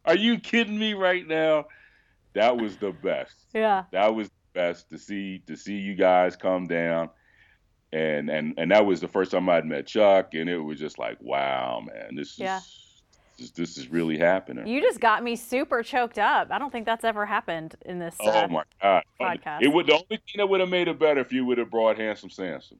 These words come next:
Speaker 1: That would have been the, that would have been the icing on the
Speaker 2: Mm-hmm.
Speaker 1: cake, man.
Speaker 2: I hear
Speaker 1: Brought
Speaker 2: you.
Speaker 1: Handsome,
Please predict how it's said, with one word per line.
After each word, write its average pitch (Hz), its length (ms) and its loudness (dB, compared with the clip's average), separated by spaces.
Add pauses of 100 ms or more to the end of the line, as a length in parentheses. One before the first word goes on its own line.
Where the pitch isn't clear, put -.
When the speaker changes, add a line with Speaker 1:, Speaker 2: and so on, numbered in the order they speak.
Speaker 1:
That 147 220 8
would 143 120 0
have 120 80 -2
been 120 220 0
the, 104 200 -4
that 131 240 6
would 131 140 0
have 120 80 -2
been 113 160 -4
the 107 100 -2
icing 110 480 0
on 98 160 -4
the 90 80 -8
Speaker 2:
Mm-hmm. - 100 -10
Speaker 1:
cake, 85 280 -6
man. 78 140 -10 (300)
Speaker 2:
I 175 120 -10
hear 185 100 -4
Speaker 1:
Brought - 120 -2
Speaker 2:
you. 107 40 -2
Speaker 1:
Handsome, 110 280 -6